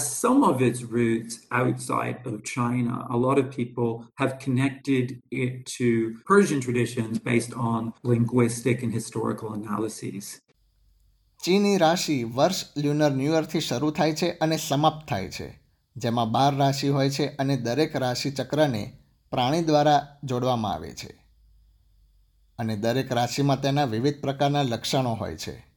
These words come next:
Speaker 2: બાર રાશિના પ્રાણીઓમાં ઉંદર, બળદ, વાઘ, સસલું, ડ્રેગન, સાપ, ઘોડો,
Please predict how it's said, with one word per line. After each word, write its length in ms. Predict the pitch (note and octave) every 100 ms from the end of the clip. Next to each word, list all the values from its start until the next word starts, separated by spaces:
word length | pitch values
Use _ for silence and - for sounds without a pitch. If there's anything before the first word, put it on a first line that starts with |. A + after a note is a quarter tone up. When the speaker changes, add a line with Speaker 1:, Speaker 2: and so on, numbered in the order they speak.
| _ _ _ _ _ _ _ _ _ _ _ _
Speaker 2:
બાર 260 | B2 A#2+ B2+
રાશિના 540 | A2+ A2+ - B2+ B2+ B2
પ્રાણીઓમાં 580 | A#2 A2+ C3+ C#3 C3+ C3 B2+
ઉંદર, 340 | A#2 C3 B2+ B2+ - _
બળદ, 380 | B2 G#2+ B2 A#2+ A#2 - - A#2+
વાઘ, 300 | A2+ B2 - - _
સસલું, 560 | - - A2 - B2+ B2+ B2 - C3+
ડ્રેગન, 540 | B2 A2 A2+ C3 B2+ B2 - - -
સાપ, 300 | G#2+ A2 B2 - _ _ C#3 B2+
ઘોડો, 320 | A2+ A#2